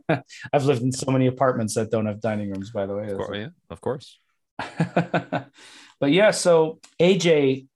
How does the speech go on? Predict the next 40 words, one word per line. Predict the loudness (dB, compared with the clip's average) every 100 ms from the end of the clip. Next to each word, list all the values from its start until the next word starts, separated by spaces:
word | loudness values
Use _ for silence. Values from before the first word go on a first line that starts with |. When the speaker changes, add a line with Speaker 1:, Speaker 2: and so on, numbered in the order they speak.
| _
Speaker 1:
I | -4
get | 0 2 2
why | 4 4
he | 2
feels | -2 -4 -2
stupid | -4 -4 -4
later | -4 -4 -4
on, | -6
the | -4
way | -4 -4
he's | -4 -4
talking | -2 -4 -4 -4
here. | -2 0 -2 -6 _ _ _ _ _ _ _ -4
Uh, | -2 0
Speaker 2:
Well, | -2
this, | -4 -8
yeah, | -2 2 2
the, | 0 -4
the | -2
scene | -2 0 0
is | -2
really | 0 2
nicely | 2 2 -2
constructed. | -8 -4 -4 -4 -4
We're, | -2 -2 -2
we're | 0
being | 0 0 -2
tenderized | -2 -2 0 2 2 0 -2
for | -8
the | -8
big | -2 -2 -2
reveal | -4 -2 -2
later | -2 -2 -2
on | -2 -4
of | -6
what | -8 -4
Devon's | -4 -4 -6 -14 -8
world | -6 -6 -8
is | -10
like, | -8 -10 -10